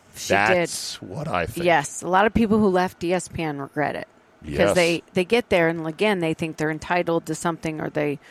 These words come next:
Speaker 1: you know, they're really special, and then really you learn that no one's that special. We're all replaceable, right?
Speaker 2: Right. And I
Speaker 1: So
Speaker 2: think at her
Speaker 1: she, and
Speaker 2: stage of her career,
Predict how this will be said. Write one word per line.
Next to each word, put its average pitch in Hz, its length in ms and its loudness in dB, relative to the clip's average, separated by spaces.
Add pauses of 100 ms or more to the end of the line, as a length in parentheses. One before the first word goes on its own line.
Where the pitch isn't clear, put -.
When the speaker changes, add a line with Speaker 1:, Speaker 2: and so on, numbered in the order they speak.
(300)
Speaker 1:
you 180 140 0
know, 165 80 2
they're 151 160 -2
really 175 360 2
special, 170 640 0
and 160 160 -6
then 156 280 -6
really 170 340 0
you 151 180 0
learn 156 300 -2
that 151 200 -6
no 165 140 -2
one's 160 280 -2
that - 240 -6
special. - 440 -4
We're - 260 -6 (120)
all 147 220 0
replaceable, - 800 -10 (180)
right? 110 100 0
Speaker 2:
Right. 92 200 -2 (260)
And 170 240 6
I 151 80 8
Speaker 1:
So 180 100 4
Speaker 2:
think 165 160 4
at 135 100 6
her 135 240 2
Speaker 1:
she, - 20 6
and - 80 4
Speaker 2:
stage 139 340 4
of 123 80 2
her 123 80 4
career, 117 580 0